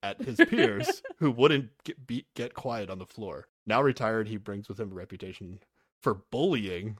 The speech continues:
Speaker 1: that might not do so well in the Traitor <laughs> Mansion."
Speaker 2: Oh, jeez.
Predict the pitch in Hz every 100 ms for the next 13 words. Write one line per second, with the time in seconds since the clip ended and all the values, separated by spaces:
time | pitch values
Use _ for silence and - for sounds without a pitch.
0 | - 110 120 127 151 127 107 120 127 -
1 | 98 98 95 92 - 107 - 147 101 151
2 | 120 220 180 - - - - - _ _
3 | _ _ _ - 214 208 175 - 170 254
4 | 185 - 208 - -